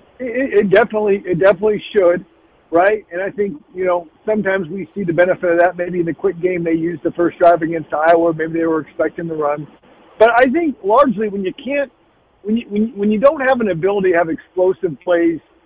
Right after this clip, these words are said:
through the air, you've got to minimize mistakes. Now, that not, that not, might not be a sexy brand of football, but it's, it's a, my opinion, and just watch Purdue or bu-, watch Nebraska, the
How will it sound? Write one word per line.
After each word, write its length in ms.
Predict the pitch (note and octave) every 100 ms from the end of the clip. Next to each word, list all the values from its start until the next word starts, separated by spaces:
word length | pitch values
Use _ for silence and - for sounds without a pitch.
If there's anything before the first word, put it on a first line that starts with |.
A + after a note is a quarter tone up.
| _ _ _
through 160 | G3 F3+
the 140 | D#3+ D#3+
air, 380 | E3+ D#3 C3 C3+ _ _ _ D3+
you've 220 | G3 E3+
got 180 | G#3+ G#3+
to 120 | F#3+
minimize 800 | F3 G#3 B3+ A3+ G#3 G3 F#3+ E3
mistakes. 560 | E3 D#3 - G#3 F3+ -
Now, 120 | E3+
that 160 | F3 A3+
not, 200 | G3+ -
that 140 | G#3 G#3
not, 260 | G3 G#3 _
might 240 | F#3+ G#3 G3+
not 200 | G3 E3+
be 140 | F#3+
a 100 | F3 -
sexy 340 | G#3 G3 G3+
brand 320 | E3+ F3+ F#3 E3
of 80 |
football, 420 | - G#3+ - D#3+ D3+
but 180 | D#3+ - _ _ -
it's, 180 | A3 -
it's 260 | D4 B3
a, 80 | A#3+
my 240 | A#3 C#4+ D#4
opinion, 440 | G#3+ - F3 G3 G3
and 100 | F#3
just 160 | G#3+
watch 240 | F#3+ F#3+ - -
Purdue 320 | F#3+ E3+ F#3
or 120 | F3
bu-, 160 | D3+ G3
watch 220 | F#3+ G3 -
Nebraska, 520 | D#3 E3 E3+ - G3+
the 120 | E3